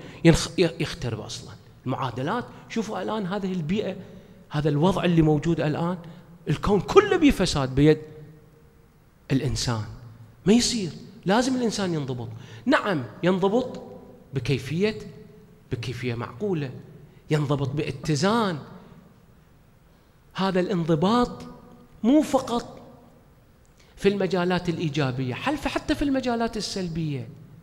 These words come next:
إحنا صدقوني بسبب فتح مشكلة، مشكلتين. شوفوا هذه ف-، جاي أتحدث عن ح-، موضوع جدا مهم، من أهم مشاكل العصر،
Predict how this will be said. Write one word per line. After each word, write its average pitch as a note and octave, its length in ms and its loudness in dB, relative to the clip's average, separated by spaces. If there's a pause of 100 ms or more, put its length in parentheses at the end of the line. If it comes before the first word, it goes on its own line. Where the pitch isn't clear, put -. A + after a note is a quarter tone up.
(580)
إحنا A#3 420 -2 (420)
صدقوني D3+ 840 -2 (400)
بسبب F#3 460 0 (320)
فتح - 320 -6
مشكلة، D#3+ 640 0 (220)
مشكلتين. F3+ 800 -2
شوفوا C#4 340 0
هذه B3 180 0
ف-، - 240 -8 (140)
جاي D#3+ 300 -2
أتحدث F3 460 -4
عن D#3+ 160 -4
ح-، - 180 -12
موضوع D#3+ 400 -2
جدا - 760 -6 (280)
مهم، D#3+ 380 2 (580)
من C#3 280 -2
أهم B2 640 -4 (440)
مشاكل F3+ 560 -2
العصر، D#3+ 580 -2